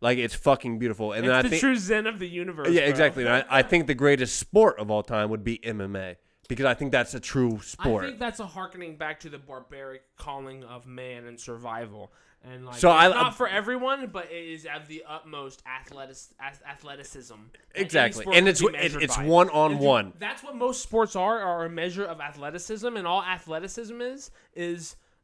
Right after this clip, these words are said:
Speaker 2: um, <laughs> the,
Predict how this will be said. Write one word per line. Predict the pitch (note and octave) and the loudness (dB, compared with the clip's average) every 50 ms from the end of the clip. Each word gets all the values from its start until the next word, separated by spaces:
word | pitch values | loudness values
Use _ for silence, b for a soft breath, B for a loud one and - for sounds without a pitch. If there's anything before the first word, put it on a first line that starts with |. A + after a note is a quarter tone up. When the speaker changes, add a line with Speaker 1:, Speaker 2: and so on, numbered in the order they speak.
| _ | _
Speaker 2:
um, | D3 D3 C#3+ C#3+ C#3 C#3 C3+ C3 B2+ B2+ B2+ B2+ | -14 -12 -10 -10 -10 -12 -12 -14 -18 -20 -20 _
<laughs> | _ - _ _ _ _ _ _ _ _ _ _ _ _ _ _ _ _ _ _ _ _ _ _ _ _ _ _ _ _ _ - | _ -20 _ _ _ _ _ _ _ _ _ _ _ _ _ _ _ _ _ _ _ _ _ _ _ _ _ _ _ _ _ -14
the, | E3+ - - B3 A#3 A3 G3+ G3+ | -10 -8 -6 -6 -6 -8 -10 -14